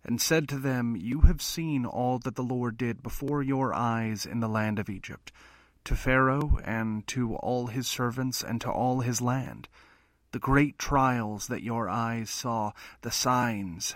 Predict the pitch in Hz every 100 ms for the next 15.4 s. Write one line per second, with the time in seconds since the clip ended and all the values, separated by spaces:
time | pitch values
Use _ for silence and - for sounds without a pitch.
0 | - 113 120 120 117 113 - 127 127 -
1 | 123 120 110 104 90 - - - _ _
2 | _ _ _ _ _ 147 127 - - 190
3 | 165 151 - 139 139 127 110 113 120 127
4 | 120 - 127 131 151 143 - 131 131 131
5 | 131 131 - 113 110 113 123 127 123 120
6 | 113 - - - - 120 117 117 - -
7 | 113 101 87 76 - - - - - -
8 | 131 131 131 123 117 - - - - -
9 | 143 131 - 131 127 - 170 165 151 131
10 | 117 - - - - 170 151 117 127 -
11 | - _ _ _ _ _ _ _ - 135
12 | 143 127 104 101 123 120 110 117 127 131
13 | 117 123 95 - 107 120 139 156 151 139
14 | 139 131 120 117 - - 120 113 120 117
15 | 95 80 - -